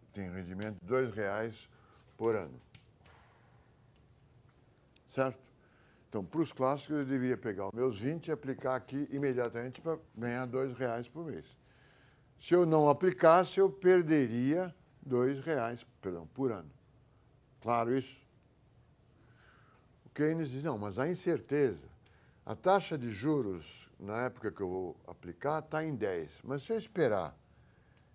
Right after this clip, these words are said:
que ela vai su-, se eu tiver a expectativa que ela venha a subir pra vinte, eu não devo comprar nesse mês, eu devo esperar pro mês seguinte. Se eu comprar aqui,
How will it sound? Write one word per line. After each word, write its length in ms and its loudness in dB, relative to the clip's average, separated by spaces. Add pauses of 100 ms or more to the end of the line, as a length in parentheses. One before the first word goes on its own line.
(200)
que 80 -6
ela 200 2
vai 180 0
su-, 180 -14 (400)
se 160 -12
eu 80 -2
tiver 220 -2
a 60 4
expectativa 760 -4
que 80 -12
ela 240 -4
venha 260 -4
a 40 -10
subir 500 -10
pra 300 -6
vinte, 600 -8 (880)
eu 140 4
não 260 4
devo 320 6
comprar 440 -6
nesse 280 -14
mês, 240 -10
eu 60 -8
devo 240 -6
esperar 380 -6
pro 120 -14
mês 200 -10
seguinte. 580 -12 (760)
Se 160 0
eu 60 8
comprar 480 4
aqui, 400 -2